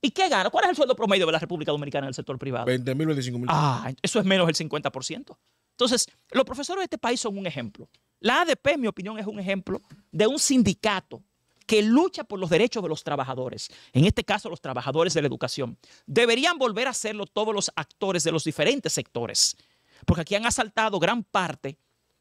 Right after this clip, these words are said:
Speaker 1: de los gremios profesionales de este país y lo han adherido a ciertos sectores. La A D P es el único que no han podido vencer.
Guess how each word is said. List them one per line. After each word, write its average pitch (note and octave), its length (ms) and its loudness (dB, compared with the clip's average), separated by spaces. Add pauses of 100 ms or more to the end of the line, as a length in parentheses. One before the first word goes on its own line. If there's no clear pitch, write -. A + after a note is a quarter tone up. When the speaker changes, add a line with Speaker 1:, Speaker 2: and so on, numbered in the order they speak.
Speaker 1:
de F3+ 140 4
los D#3+ 180 2
gremios A#3 400 2
profesionales D3 540 -4
de C#3+ 40 -6
este C#3 140 -8
país - 460 -8 (260)
y G3+ 100 2
lo G3 160 6
han A#3 140 0
adherido G3 320 -4
a F3 40 -10
ciertos - 380 -10
sectores. - 600 -8 (340)
La D3 280 2
A A3 40 2
D G3+ 120 2
P - 140 -6
es - 200 -6
el F3 180 -2
único A3 240 -2
que D#3 60 -6
no D#3 80 -2
han D3+ 60 -10
podido D3+ 260 -6
vencer. B2+ 480 -10